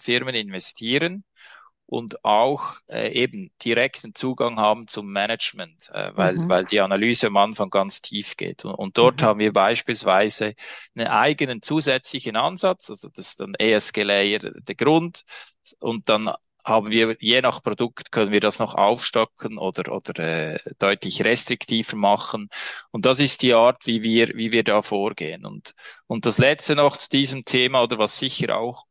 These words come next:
Speaker 1: unser Vorteil ist, wenn wir jetzt wieder, ähm, Sparringpartner sind, ähm, von einem Vermögensverwalter, da können wir auch easy seinen eigenen Ansatz bei uns übernehmen, implementieren,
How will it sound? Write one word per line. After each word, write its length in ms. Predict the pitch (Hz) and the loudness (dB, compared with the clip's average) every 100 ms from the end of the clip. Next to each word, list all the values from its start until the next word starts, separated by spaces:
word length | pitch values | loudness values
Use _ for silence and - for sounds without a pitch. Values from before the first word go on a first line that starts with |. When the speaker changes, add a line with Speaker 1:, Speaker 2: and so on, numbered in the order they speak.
| _ | _
Speaker 1:
unser 360 | 135 139 117 | -6 -4 -8
Vorteil 540 | 101 117 117 - 101 104 | 0 2 2 2 -2 0
ist, 380 | 151 196 - 120 | -2 -2 -4 -6
wenn 160 | 110 | -2
wir 80 | 110 | -2
jetzt 280 | 113 - - | -2 -4 -6
wieder, 260 | 117 120 117 - - - _ | -4 -4 -6 -14 -20 -20 _
ähm, 460 | - 101 95 92 90 _ | -2 0 -2 -10 -18 _
Sparringpartner 880 | - - 127 139 135 - 113 117 110 | -12 2 2 2 -4 0 2 2 -4
sind, 560 | - 143 160 170 151 - | -6 -4 -4 -8 -16 -10
ähm, 360 | 113 113 110 104 | -8 -8 -10 -12
von 220 | - 107 | -4 0
einem 240 | 104 101 | 0 -2
Vermögensverwalter, 1200 | 95 107 131 170 185 - 156 131 127 139 _ 147 - - - _ _ | -10 -4 -2 -2 -4 -4 0 2 2 2 _ -8 -8 -20 -20 _ _
da 100 | 110 | -12
können 300 | - 131 131 | 0 0 2
wir 220 | 123 113 | 4 4
auch 160 | 113 110 | 2 -2
easy 440 | - 143 165 - 117 | -10 -8 -6 -6 -4
seinen 500 | - 113 127 127 117 | -2 -2 -2 -6 -4
eigenen 600 | 98 123 143 143 135 - | -2 -2 -2 -8 -8 -2
Ansatz 640 | 120 123 - 117 92 - | 0 0 -2 -2 0 -4
bei 280 | - 98 - | -4 -6 -4
uns 380 | 131 139 135 - | -6 -4 -6 -6
übernehmen, 640 | 110 - 101 107 127 135 | -6 -8 -2 -2 -2 -4
implementieren, 1120 | 113 107 - 110 101 92 - 101 107 98 87 | -10 -12 -6 -4 -4 -8 -8 -2 0 -2 -10